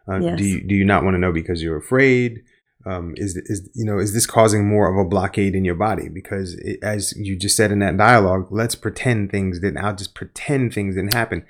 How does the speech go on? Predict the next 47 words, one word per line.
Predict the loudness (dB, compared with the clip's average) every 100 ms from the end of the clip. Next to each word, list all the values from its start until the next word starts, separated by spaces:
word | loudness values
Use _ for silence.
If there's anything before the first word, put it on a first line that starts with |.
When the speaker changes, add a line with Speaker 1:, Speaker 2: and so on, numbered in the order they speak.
| -2
Speaker 2:
Yep. | -2 0
Speaker 1:
Pretending | -4 -2 4 6 6 4 2 -6 _ _ _ _ -4
is | -2 -2 -4 -6 -6
a | -8
form | -6 -6 -4 -4 -8 -12 _
of | -6 -6
dishonesty. | -4 -2 2 2 0 -2 -4 -6
Speaker 2:
To | 2
Speaker 1:
I'm | 4 6 4
not | 6 6
Speaker 2:
yourself. |
Speaker 1:
talking | 6 6 4
about | 4 2
make-believe | 4 4 4 2 2 2 2 2
when | 2
you're | 2
playing | 0 0 0
with | -2
your | -4
toys | -6 0 2 2 0
and | -4
you're | -4
pretending | -6 -2 0 0
that | -2 2
Darth | 2 4
Vader | 2 2 2
is | 2
actually | 0 2 2
moving | 2 0 -2
across | -4 -2 -4 -4
the | -8
table, | -6 -4 -4 -6 -8
you | -6 -6
know, | -4
Lego | -4 -4 -2 -2
Darth | -2 -4 -4
Vader | -2 -2
or | -4
whatever. | -10 -10 -12 -16 _ _ _
That's, | -6 -4
that's, | 0 0 0 0
that's | 2 2
not | 2 0 0
the |
same | -2 -2 -2 -2
as | -2 -4
pretending | -4 -8 -4 0 2 2 -2 -6